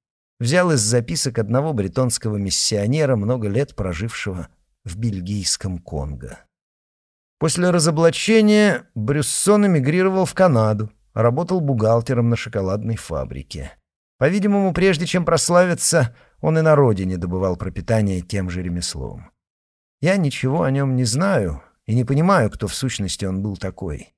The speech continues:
Мечтатель в сатиновых канцелярских нарукавниках, дерзкий мистификатор — банальный жулик. Впрочем, не все ли равно? В любом случае, ему удалось то, что для меня с моими писательскими потугами осталось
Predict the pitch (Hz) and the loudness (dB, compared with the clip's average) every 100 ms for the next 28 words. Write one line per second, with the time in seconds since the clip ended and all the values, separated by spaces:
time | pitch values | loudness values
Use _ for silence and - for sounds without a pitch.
0 | _ _ _ _ _ - 110 - - 196 | _ _ _ _ _ -4 -2 0 4 4
1 | 185 170 - _ _ - - 151 170 160 | 4 -2 -4 _ _ -6 -2 -2 0 0
2 | 151 - 156 131 147 151 143 - 139 139 | 0 -2 -2 0 4 4 4 -2 -4 -2
3 | 135 131 143 139 127 120 117 - _ _ | -2 2 2 2 0 -4 -8 -10 _ _
4 | _ _ _ 95 131 147 - 127 110 - | _ _ _ 0 2 2 0 0 0 -2
5 | - - 92 160 160 - - - _ _ | -6 -10 -2 0 0 0 -10 -14 _ _
6 | _ 78 90 120 110 82 78 85 - 60 | _ -6 -2 -2 -2 -4 -4 -4 -4 -4
7 | 58 - - _ _ _ _ _ - 196 | -10 -16 -20 _ _ _ _ _ -6 -4
8 | - 165 139 92 - _ - 87 87 - | -4 -4 -4 -6 -10 _ -8 -8 -6 -6
9 | 87 80 76 71 71 - _ _ _ _ | -6 -6 -8 -8 -12 -14 _ _ _ _
10 | _ _ 104 123 175 220 - 180 202 - | _ _ -4 0 4 2 2 -2 -2 -2
11 | 175 170 160 170 165 139 156 160 151 - | -2 -2 -2 0 0 2 2 2 0 -4
12 | - 180 180 - 147 127 139 139 151 180 | -4 -2 -2 -2 -2 0 0 2 2 2
13 | - 151 151 147 127 127 - 143 120 113 | 2 0 0 0 -2 -2 2 2 0 -4
14 | - 120 113 - 104 165 151 160 151 127 | -2 0 0 -4 -6 -6 -6 -2 0 0
15 | 107 - 139 139 120 - | 0 0 0 2 0 -4